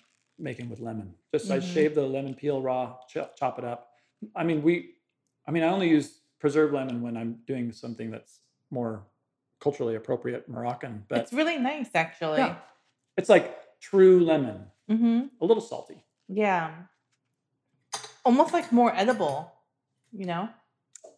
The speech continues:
Speaker 1: Yeah, it's like you're eating the lemon instead
Speaker 2: Mm-hmm.
Speaker 1: of getting the experience of the lemon juice
Speaker 2: Yeah.
Speaker 1: on the side of your mouth. You're like, "I'm, I'm getting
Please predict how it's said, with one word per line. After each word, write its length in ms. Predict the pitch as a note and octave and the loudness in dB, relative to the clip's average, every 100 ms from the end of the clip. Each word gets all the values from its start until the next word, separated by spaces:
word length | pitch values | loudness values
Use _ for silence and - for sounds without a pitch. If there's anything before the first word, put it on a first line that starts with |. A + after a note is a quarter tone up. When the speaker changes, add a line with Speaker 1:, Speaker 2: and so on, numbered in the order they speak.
| - _ - | -20 _ -8
Speaker 1:
Yeah, 200 | F#3+ G3+ | -4 -4
it's 160 | - - | -2 0
like 140 | F#3+ | 0
you're 160 | G3+ - | 0 -2
eating 320 | G#3+ A3+ G#3 F3 | 2 4 4 2
the 60 | |
lemon 440 | D3+ C3+ B2 A2+ - - - | -2 -4 -8 -12 -16 -16 -2
instead 320 | B3 B3 A#3 | 2 4 4
Speaker 2:
Mm-hmm. 120 | - - - - C3 | 2 -2 -8 -18 0
Speaker 1:
of 40 | |
getting 260 | D#3+ D#3 D3 | 0 2 -2
the 60 | C#3 | -4
experience 560 | C#3 - C#3+ C#3+ C3 | -8 -10 -6 -6 -6
of 140 | B2+ B2+ | -10 -8
the 60 | |
lemon 280 | A#2+ B2+ B2+ | -8 -8 -10
juice 440 | A#2 A#2 A#2 - _ - | -6 -6 -6 -12 _ -18
Speaker 2:
Yeah. 540 | E3 F3+ E3+ D#3+ E3+ - _ _ - | -6 -4 -4 -6 -12 -20 _ _ -8
Speaker 1:
on 120 | C#3+ | -6
the 60 | B2 | -6
side 260 | - C3+ | -4 -4
of 60 | B2+ | -4
your 100 | A2+ | -8
mouth. 220 | A#2 - D3 | -10 -12 -8
You're 120 | C3+ | -6
like, 320 | A#2+ A#2 - C3 - _ - - C#3 | -8 -10 -10 -12 -12 _ -20 -20 -12
"I'm, 220 | C#3+ C3 - _ _ _ - - _ _ - - | -12 -12 -18 _ _ _ -20 -20 _ _ -18 -8
I'm 60 | F3 | -4
getting 420 | G3 G3+ G3 | -2 -2 -4